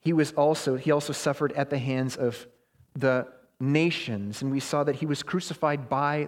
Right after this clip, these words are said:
the Romans, who were the representatives of the nations at that time. You can also see things from Jesus' life to show that he was actually walking the path instead of Israel in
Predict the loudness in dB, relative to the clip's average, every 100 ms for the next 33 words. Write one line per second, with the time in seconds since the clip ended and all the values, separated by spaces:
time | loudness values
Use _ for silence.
0 | -2 -2 -2 -4 -8 -8 -4 -4 -4 -6
1 | -12 -16 -14 -14 -16 _ _ _ _ _
2 | 0 2 2 2 2 2 0 0 0 2
3 | 0 0 -2 0 0 -2 -4 -8 -8 -8
4 | -10 -8 -10 -10 -12 -12 -12 -14 -18 _
5 | _ _ _ _ _ _ _ _ _ _
6 | _ _ _ _ _ _ _ _ _ _
7 | _ _ _ _ _ -2 2 2 0 -2
8 | -2 -4 -2 0 0 -2 -2 0 -2 -2
9 | -4 -4 -4 0 0 -2 -8 -6 -4 -2
10 | -2 -4 -4 -4 -6 -6 -6 -6 -2 -2
11 | -2 -2 -2 -2 -4 -6 -4 -4 -8 -12
12 | _ _ _ _ -4 -2 -2 -6 0 0
13 | 2 -2 -4 -4 -4 -6 -6 -4 -6